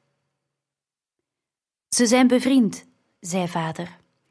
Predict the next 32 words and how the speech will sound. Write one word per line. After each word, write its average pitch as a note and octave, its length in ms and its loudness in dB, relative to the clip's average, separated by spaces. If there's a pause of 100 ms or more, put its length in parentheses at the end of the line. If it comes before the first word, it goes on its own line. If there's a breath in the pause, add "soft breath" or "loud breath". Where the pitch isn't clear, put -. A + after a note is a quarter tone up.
(220)
"Dionysius B3 800 2
heeft G#3+ 200 -2
me A3+ 140 0
veel B3 340 0
verteld F3 460 -4
over E3+ 220 -4
die E3 140 -4
man." D#3+ 380 -2 (1400)
Ik A3 180 -6
verheug C4 400 0
me A#3+ 140 4
erop A#3 380 -2 (120)
hem C#4 260 2
te - 140 -4
ontmoeten. G3 640 -2 (960)
Het A3 180 -2
is D#4 120 2
een C4+ 160 6
gelukkig B3+ 440 0
toeval F#3 440 0
dat G3+ 180 -2
hij A3 140 0
op G#3+ 80 -6
dit C4 180 0
moment A3+ 380 2
in G3+ 160 0
Korinthe F#3+ 500 -2
woont. D#3+ 480 -6 (1040)
Hij F#3+ 180 -2
reist G3 380 -2
uitgebreid F#3+ 600 -2
rond, G3 440 -2